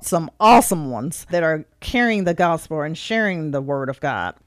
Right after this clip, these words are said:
there is still no greater teacher than the Master himself. The Lord wants us to know him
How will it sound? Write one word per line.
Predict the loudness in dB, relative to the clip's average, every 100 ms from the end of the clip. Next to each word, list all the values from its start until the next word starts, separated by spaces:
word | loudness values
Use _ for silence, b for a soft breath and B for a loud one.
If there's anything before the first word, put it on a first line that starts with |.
| _ _ _ _ _ 0
there | 6 6
is | 6 0
still | -2 0 4 4 4
no | 0 2 4 4
greater | 2 2 2 2 -2
teacher | -2 -2 -2 -4 -10 -10 -12 -12
than | -8 -6
the | -6 -6
Master | 0 2 2 -2 -4 -4
himself. | -2 -2 -2 -2 -4 -4 -10 _ _ _ _ _ _ _
The | 0 2
Lord | 4 4 4 4 0
wants | -4 0 0 -2 -8
us | -10 -8
to | -4
know | -2 2 2 2
him | -2 -8 -10 -14